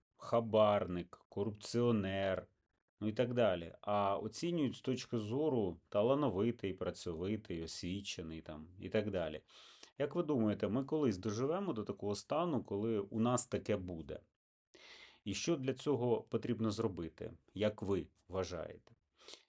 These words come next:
Я спостерігаю за різними людьми з різних категорій соціальної, е, соціального ліфту. І бачу, що дійсно різні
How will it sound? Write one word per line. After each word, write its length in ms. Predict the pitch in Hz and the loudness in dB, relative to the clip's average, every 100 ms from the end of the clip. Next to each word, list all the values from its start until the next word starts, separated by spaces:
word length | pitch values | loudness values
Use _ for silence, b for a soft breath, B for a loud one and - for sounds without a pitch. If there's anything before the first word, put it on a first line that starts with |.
| B | B
Я 140 | 135 170 | 0 2
спостерігаю 760 | 165 - 151 143 143 143 127 | 0 2 6 6 6 4 4
за 200 | 101 131 | 4 2
різними 460 | 143 104 95 92 87 | 4 2 0 -2 -2
людьми 460 | 95 113 170 156 | -2 0 2 0
з 120 | 90 | 0
різних 640 | 98 151 139 110 92 - - 113 - | 0 0 -2 -2 -4 -8 -18 -10 -2
категорій 760 | 104 117 101 123 147 101 92 - | 0 0 0 2 2 2 -2 -10
соціальної, 800 | - 98 - 117 107 107 104 101 - _ - | -10 -4 2 4 4 2 0 -4 -12 _ -8
е, 320 | 98 95 92 | -6 -4 -4
соціального 680 | - 110 - 127 113 110 113 | -6 -4 4 6 6 2 2
ліфту. 460 | 120 95 - - - B B B B B | 0 0 -4 -14 -14 B B B B B
І 80 | 104 | -2
бачу, 380 | 110 143 139 120 | 4 4 4 -6
що 240 | - 113 | -4 -6
дійсно 600 | 101 120 113 - 95 87 - B B B B | -2 0 0 0 -8 -12 -14 B B B B
різні 560 | 101 139 113 104 92 | -2 2 2 2 -2